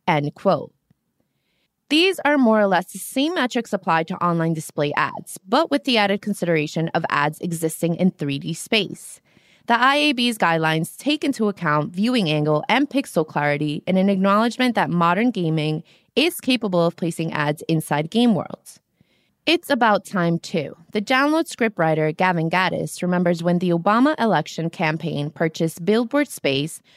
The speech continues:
from open-world racing game Burnout Paradise in two thousand and eight. Fashion brand Diesel bravely bought ad space on the side of vans that drove around the city, vans that could be destroyed by players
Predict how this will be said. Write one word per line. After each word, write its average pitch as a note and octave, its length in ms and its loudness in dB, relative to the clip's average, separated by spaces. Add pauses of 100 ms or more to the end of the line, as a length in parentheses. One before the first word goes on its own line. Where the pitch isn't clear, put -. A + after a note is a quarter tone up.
(280)
from A3 180 4
open-world B3 540 2
racing G3+ 340 -2
game F3+ 280 0
Burnout D#3 400 0
Paradise D3+ 560 0
in F3+ 100 0
two C4 260 -2
thousand G3 400 2
and F#3 160 0
eight. - 440 -6 (800)
Fashion G3 400 2
brand E3+ 280 2
Diesel G3+ 400 2
bravely C4+ 480 -2
bought F#3+ 240 0
ad D#3 180 0
space D#3 320 -6
on F3 100 0
the F3 60 0
side E3+ 220 -2
of E3 100 -2
vans E3 460 0
that E3 180 0
drove C#3+ 240 0
around D3 220 0
the D#3 80 -4
city, - 480 -6 (360)
vans D#4 300 2
that C#4 160 0
could B3+ 160 -2
be A#3 80 0
destroyed A3 460 0
by G#3+ 100 2
players D#3 480 0